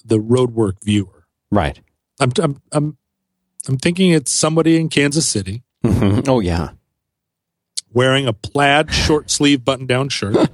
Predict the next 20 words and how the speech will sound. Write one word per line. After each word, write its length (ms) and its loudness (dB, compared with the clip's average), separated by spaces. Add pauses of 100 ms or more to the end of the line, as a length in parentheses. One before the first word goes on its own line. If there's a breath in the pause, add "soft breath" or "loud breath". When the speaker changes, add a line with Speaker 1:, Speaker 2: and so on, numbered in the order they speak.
(140)
Speaker 2:
Mm-hmm. 440 2 (2000)
Speaker 1:
Um, 580 4 (580 loud breath)
pretty 200 2
fit, 640 -4
but 440 -4 (580)
not 160 2
necessarily. 640 -4 (2000)
Speaker 2:
Like, 160 0
are 100 4
you, 180 4
Speaker 1:
Uh, 60 2
Speaker 2:
are 60 4
the, 240 4
do 200 -2
you 80 4
feel 240 0
like 160 2
people 240 0
should 360 0
be 380 0